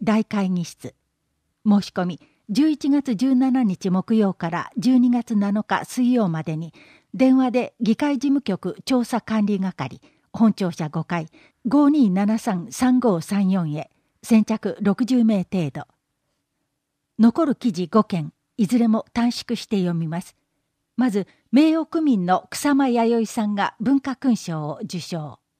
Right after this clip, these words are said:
次、奨学金の活用。新宿区小学生と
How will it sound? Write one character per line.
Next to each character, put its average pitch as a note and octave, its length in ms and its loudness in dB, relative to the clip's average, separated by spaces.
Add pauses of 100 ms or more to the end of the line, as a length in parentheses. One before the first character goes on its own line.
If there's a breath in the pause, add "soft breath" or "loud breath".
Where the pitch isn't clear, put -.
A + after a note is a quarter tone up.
(520)
次、 F#3+ 280 -2 (360)
奨 D#4+ 220 2
学 D#4+ 280 -4
金 C#4+ 260 2
の C4+ 120 4
活 - 320 -6
用。 F3 440 0 (540)
新 E4 280 -2
宿 - 260 -8
区 G#3 140 -2
小 B3 260 0
学 A#3+ 220 0
生 D#3+ 340 -8 (120)
と G3 180 2